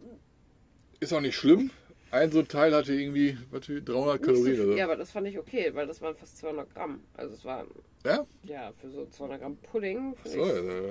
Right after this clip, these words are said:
Speaker 1: ja, Sportlernahrung, ne?
Speaker 2: Ja, so auch nicht, aber es, also, geht schlimmer.
Speaker 1: Aber war super lecker.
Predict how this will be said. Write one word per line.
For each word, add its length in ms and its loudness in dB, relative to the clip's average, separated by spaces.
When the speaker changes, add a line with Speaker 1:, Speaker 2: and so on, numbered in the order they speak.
Speaker 1:
ja, 60 -18
Sportlernahrung, 840 2
ne? 180 0
Speaker 2:
Ja, 160 -8
so 160 -6
auch 160 -6
nicht, 200 -10
aber 260 -8
es, 80 -20
also, 300 -16
geht 120 -14
schlimmer. 420 -12
Speaker 1:
Aber 240 8
war 140 6
super 240 2
lecker. 320 0